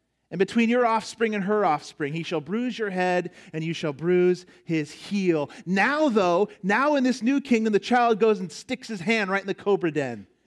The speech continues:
and he's fine. She's fine. Jesus has come to undo the curse, Isaiah is saying. This new kingdom, the curse is gone. Death is gone. The enemy's gone.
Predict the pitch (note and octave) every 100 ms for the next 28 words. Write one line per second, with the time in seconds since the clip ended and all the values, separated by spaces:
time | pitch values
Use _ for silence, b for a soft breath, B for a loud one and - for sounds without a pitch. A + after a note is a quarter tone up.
0 | _ _ _ - A#2 - - C#3+ A#2+ F2
1 | E2+ _ _ _ _ _ _ _ _ _
2 | _ - D3 C#3 - F3 E3+ B2+ G2 F2
3 | _ _ _ _ _ _ _ _ _ _
4 | _ _ _ _ _ - A3+ A3+ G#3 -
5 | - A3+ A3+ G#3 G#3 G3+ E3 A3+ A3+ G3
6 | - A3+ G#3 D3 - - E3 D#3 D#3+ C#3+
7 | - C3+ A#2 G2+ _ _ _ _ _ _
8 | _ - E3 G#3+ B3 - B3+ A#3+ G3+ -
9 | B3+ A#3+ G#3 D3+ C3+ A#3 A#3 D#3 B2 B
10 | - B3 A#3+ A3+ E3+ C3+ G#3+ A3+ G3+ C#3
11 | - _ _ _ _ - G3+ B3+ C#4 A3+
12 | D3+ F3+ F3 D3 A#2+ G2